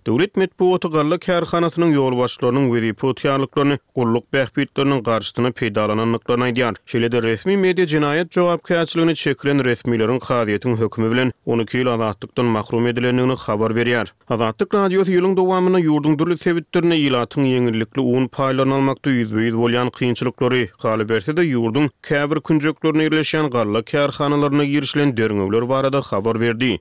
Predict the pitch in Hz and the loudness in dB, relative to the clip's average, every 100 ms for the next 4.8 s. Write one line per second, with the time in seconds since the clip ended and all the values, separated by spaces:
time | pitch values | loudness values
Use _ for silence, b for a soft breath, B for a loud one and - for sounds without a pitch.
0 | - 120 123 120 123 117 - 123 214 208 | -2 -2 0 -2 -2 -2 -2 -4 -2 0
1 | 196 185 185 180 175 165 175 160 170 147 | 2 2 2 2 2 2 0 2 0 0
2 | 151 - 165 147 165 160 - 131 - 139 | -2 -2 -6 0 0 0 0 -4 0 -2
3 | - 120 120 131 135 135 135 131 135 - | 0 0 0 2 0 0 0 0 -2 -2
4 | 139 135 123 - 120 - 139 | 0 0 0 -2 -4 0 0